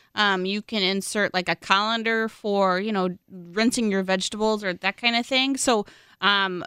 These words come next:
sinks aren't just a hole in your countertop anymore. They're actually becoming a, another workspace that you can cover up with cutting boards and you can serve off of it. It's not just, again, a hole in your countertop.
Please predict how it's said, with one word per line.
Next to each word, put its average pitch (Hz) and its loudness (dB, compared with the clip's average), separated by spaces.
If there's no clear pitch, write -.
sinks - 0
aren't 214 0
just 220 0
a 202 2
hole 208 0
in 214 0
your 175 0
countertop 240 0
anymore. 302 2
They're 233 2
actually 226 0
becoming 226 0
a, 185 0
another 208 2
workspace 170 -2
that 196 2
you 220 -2
can 180 -2
cover 285 2
up 269 0
with 233 -4
cutting 262 0
boards 196 0
and 220 -4
you 220 -2
can 220 -2
serve 233 0
off 165 2
of 170 -12
it. 147 2
It's 190 -6
not 220 0
just, 208 -4
again, 196 0
a 190 -6
hole 190 2
in 185 2
your 175 -2
countertop. 190 -6